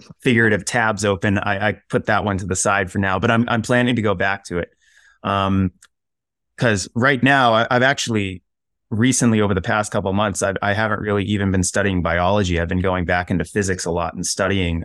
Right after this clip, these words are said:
Um, that's why I brought, I had electromagnetism on the mind. I've been going back into physics a lot lately because I'm really trying to understand the concept of energy.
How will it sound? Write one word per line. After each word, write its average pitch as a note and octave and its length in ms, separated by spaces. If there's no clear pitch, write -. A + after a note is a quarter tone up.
Um, D#2+ 400
that's - 160
why F2+ 180
I E2+ 40
brought, E2+ 260
I F2+ 260
had - 240
electromagnetism F#2+ 880
on E2+ 120
the E2+ 60
mind. G2 300
I've F#2 80
been A2 120
going G#2 240
back F#2+ 220
into F2 120
physics F#2 680
a G2 60
lot F#2 280
lately F#2+ 320
because F2+ 280
I'm F2+ 120
really F#2+ 240
trying F#2 280
to - 100
understand F#2 460
the F2+ 40
concept F2+ 480
of E2+ 80
energy. G2 480